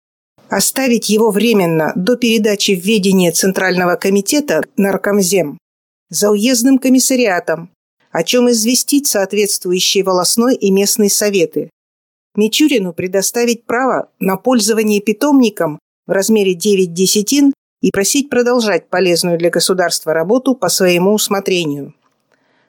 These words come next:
На производство работ выдать пособие в размере три тысячи рублей – одновременно СИМ сообщить о состоявшемся постановлении Московскому комиссариату земледелия Наркомзем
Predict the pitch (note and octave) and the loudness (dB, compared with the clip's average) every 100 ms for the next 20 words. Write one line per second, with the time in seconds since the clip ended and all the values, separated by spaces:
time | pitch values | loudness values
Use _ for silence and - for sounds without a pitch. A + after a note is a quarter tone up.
0 | - F#3+ G#3 A#3 A#3 D4+ - C4+ C#4 C4+ | -6 -4 0 0 0 -2 -2 -2 0 0
1 | G3+ G3 - - _ - G3+ B3+ B3+ - | 0 -2 -4 -20 _ -4 0 2 0 -2
2 | B3+ - F#3+ F3+ F3+ F3+ F#3+ A3+ B3+ A#3+ | -4 0 0 0 0 0 0 2 2 0
3 | A#3+ C4+ C4+ B3+ - G#3 G#3 F#3+ F3+ F3+ | 0 -2 0 0 0 0 0 0 0 -2
4 | A#3 - _ _ _ _ D#3 F3+ G#3+ G3+ | -2 -6 _ _ _ _ -6 0 0 2
5 | G#3+ A3 G3 F3 E3+ - C#4 D4 C#4+ - | 0 2 0 0 -2 0 2 2 0 -2
6 | - F#3+ - - D4 C#4+ G3 - G#3+ - | -2 -2 -2 0 0 0 -4 -2 -2 -2
7 | A3+ B3 B3 - A3+ - A3+ A#3 - B3 | 0 0 0 0 0 -2 -2 -4 -2 0
8 | B3+ A#3+ A3+ F#3+ F3 F3+ F#3 - G3 - | 0 2 2 0 0 -2 -2 -2 -2 -2
9 | F3+ F3 E3+ F3+ - A3 C#4 D4 G#3 G3+ | -6 -4 -4 -4 -2 0 0 0 0 0
10 | F#3 F#3 F#3+ E3 D#3 C#3 - F3+ F3+ - | 0 -2 0 2 2 -2 -4 -4 -2 -2
11 | F3+ E3+ F3 C#3+ | -2 0 -2 -2